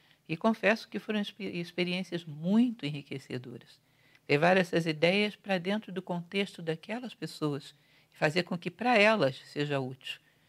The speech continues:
Que, a princípio, como diria Sócrates, só é útil o conhecimento que nos torna melhores.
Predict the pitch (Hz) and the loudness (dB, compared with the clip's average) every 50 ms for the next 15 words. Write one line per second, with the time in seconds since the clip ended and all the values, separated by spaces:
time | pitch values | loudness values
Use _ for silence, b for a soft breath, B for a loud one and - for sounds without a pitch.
0 | _ _ _ _ _ - - - - 156 160 160 151 - - - 185 214 - - | _ _ _ _ _ -2 -2 -2 0 0 -2 -2 -2 -4 -2 -2 -2 -2 -2 -4
1 | 240 247 - - 156 143 139 131 135 131 135 135 139 139 - - - 147 156 156 | -6 -6 -4 -4 -6 -6 -4 -6 -4 -2 0 0 -2 -2 -2 0 2 2 2 2
2 | - - 208 - - - - - - - 170 170 170 160 143 143 147 175 170 - | -2 -8 -12 -12 -12 -16 -18 -18 -4 2 4 4 4 4 2 0 -4 -8 -10 -12
3 | - 190 - 202 185 170 175 170 - 165 156 143 143 147 165 - - - - 180 | -14 -12 -12 -10 -10 -10 -10 -10 -12 -10 -8 -6 -6 -8 -8 -12 -16 -14 -12 -12
4 | 202 196 - - 143 143 151 151 147 147 135 135 127 123 - - - _ - _ | -12 -12 -4 0 2 2 2 0 -4 -6 -6 -8 -8 -10 -10 -12 -16 _ -20 _